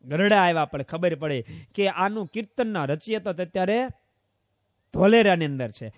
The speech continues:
અને ધોલેરા જે આવ્યા, સ્વામી ચૂનો પીલતા હતા, ચૂનો પીલતા હતા અને શરીર આખું સફેદ થઈ ગયેલું.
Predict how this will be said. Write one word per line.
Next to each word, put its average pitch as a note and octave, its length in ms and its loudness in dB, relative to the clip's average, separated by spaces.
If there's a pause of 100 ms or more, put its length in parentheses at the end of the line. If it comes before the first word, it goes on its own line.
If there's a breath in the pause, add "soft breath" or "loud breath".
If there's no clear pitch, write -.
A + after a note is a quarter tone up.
(120)
અને C#3 160 -6
ધોલેરા F3+ 440 2
જે D3 140 -2
આવ્યા, C#3+ 380 -2 (160)
સ્વામી F3 420 -4
ચૂનો F#3+ 380 -6
પીલતા B2 380 -8
હતા, - 220 -20 (840)
ચૂનો F#3+ 220 -2
પીલતા B2 360 -6
હતા A2 200 -18 (920)
અને E3+ 300 -8 (240)
શરીર G3 220 -4
આખું F3+ 360 -6
સફેદ - 360 -6
થઈ - 220 -8
ગયેલું. A2+ 300 -12